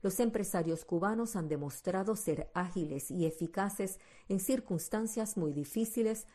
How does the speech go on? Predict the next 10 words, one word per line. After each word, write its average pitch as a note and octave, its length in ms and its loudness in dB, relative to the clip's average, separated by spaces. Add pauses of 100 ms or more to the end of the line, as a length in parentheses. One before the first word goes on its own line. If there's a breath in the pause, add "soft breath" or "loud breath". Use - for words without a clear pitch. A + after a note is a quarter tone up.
(200 loud breath)
logrando E3 520 8
una D3 240 2
vida F3+ 360 0
mejor G3 420 0
para D#3+ 280 0
ellos C#3+ 360 -2
mismos A3 580 0
y A3+ 120 0
sus - 260 -2
vecinos. D3 680 -2